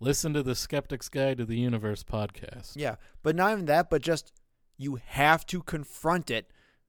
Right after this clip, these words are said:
Speaker 2: even though it's scary. When your crazy friend starts talking about random conspiracies about voter fraud, you have to call it out. When your crazy Aunt Sally starts talking about how Kamala is a secret satanic Muslim thing,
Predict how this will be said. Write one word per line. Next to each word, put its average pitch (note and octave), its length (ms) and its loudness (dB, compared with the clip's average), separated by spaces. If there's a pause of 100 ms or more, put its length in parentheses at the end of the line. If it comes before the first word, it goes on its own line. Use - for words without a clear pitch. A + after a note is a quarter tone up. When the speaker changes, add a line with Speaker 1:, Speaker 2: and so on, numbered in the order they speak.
(340)
Speaker 2:
even D3 300 0
though C3 180 0
it's B2 120 -6
scary. A2+ 460 -4 (220)
When C3+ 180 -4
your C#3+ 140 -4
crazy E3 720 -4
friend F#3 540 2 (180)
starts - 360 -4
talking D3+ 340 0
about B2+ 320 -2
random D3+ 360 -2
conspiracies F#3 600 -4
about D3 200 0
voter F3+ 240 2
fraud, A#2 320 -4 (120)
you C3+ 160 -4
have C3+ 400 -2
to - 80 -8
call A2 380 -6
it A2 160 -14
out. A2 260 -4 (400)
When D3+ 240 -4
your D#3 140 -4
crazy B2+ 580 -6
Aunt B2+ 260 -6
Sally F#3+ 520 0 (200)
starts - 300 -4
talking C#3 280 -4
about C3 260 2
how C3 480 2 (640)
Kamala E3+ 420 4
is D3+ 40 2
a D3 80 -2
secret E3 480 -2
satanic D3+ 640 -4
Muslim D3 520 2
thing, A#2 440 -6